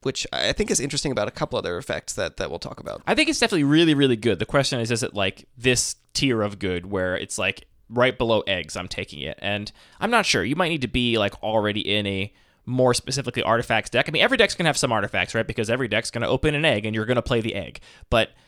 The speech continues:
Speaker 2: that's not enough artifacts
Speaker 1: Don't,
Speaker 2: to play
Speaker 1: don't
Speaker 2: Tolarian
Speaker 1: promise,
Speaker 2: Academy.
Speaker 1: don't promise people this. They're gonna, they're gonna end up being salty when they're the one drafter that doesn't have any eggs.
Speaker 2: Most decks will have some unfair egg stuff going on, but that's not enough, obviously, to play Tolarian Academy. You have to be in an artifact deck before that lane becomes reliable. So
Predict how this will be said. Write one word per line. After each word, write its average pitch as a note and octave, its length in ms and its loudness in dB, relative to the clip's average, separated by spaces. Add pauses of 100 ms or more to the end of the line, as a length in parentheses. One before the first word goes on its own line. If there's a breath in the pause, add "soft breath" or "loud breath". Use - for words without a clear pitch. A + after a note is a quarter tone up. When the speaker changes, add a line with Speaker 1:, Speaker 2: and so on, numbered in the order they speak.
(180 soft breath)
Speaker 2:
that's D3+ 240 2
not B2+ 140 4
enough A#2 160 2
artifacts A2+ 360 4
Speaker 1:
Don't, C#3 120 2
Speaker 2:
to C3 40 -2
play B2 80 4
Speaker 1:
don't - 160 4
Speaker 2:
Tolarian - 80 -2
Speaker 1:
promise, C3 240 4
Speaker 2:
Academy. B2+ 220 4
Speaker 1:
don't D#3 60 -2
promise C#3+ 240 6
people C3 260 0
this. A#2 240 0
They're D3 160 2
gonna, C#3 240 2
they're D3 180 2
gonna C#3+ 180 2
end C3 140 0
up C3+ 120 0
being C3 200 0
salty B2 340 0
when G#2+ 140 -4
they're B2 100 -2
the A#2+ 100 -4
one B2+ 220 -2
drafter B2+ 400 -2
that B2 80 -6
doesn't D3+ 260 2
have C3 140 2
any B2 160 -2
eggs. D3+ 380 0
Speaker 2:
Most A#3+ 360 6
decks D3+ 220 4
will C#3+ 120 2
have D3 120 4
some C3+ 160 0
unfair A2+ 640 0
egg G2+ 260 -2
stuff - 280 -2
going F#2+ 280 -2
on, F2 280 -2
but C#3+ 100 -4
that's E3+ 220 2
not C#3 140 2
enough, C3 180 4
obviously, A2+ 300 2
to - 40 -16
play A2 140 0
Tolarian F2+ 320 -4
Academy. E2+ 320 -6
You G#2 80 -4
have C#3 200 0
to A#2+ 60 -8
be A2 120 -4
in G2 100 -4
an F#2 80 -8
artifact G2+ 640 -4
deck G#2 260 -4
before G#2+ 220 -6
that F#2 240 -4
lane G2+ 220 -2
becomes G2 320 -8
reliable. A2+ 540 -2 (280 loud breath)
So A#2+ 260 0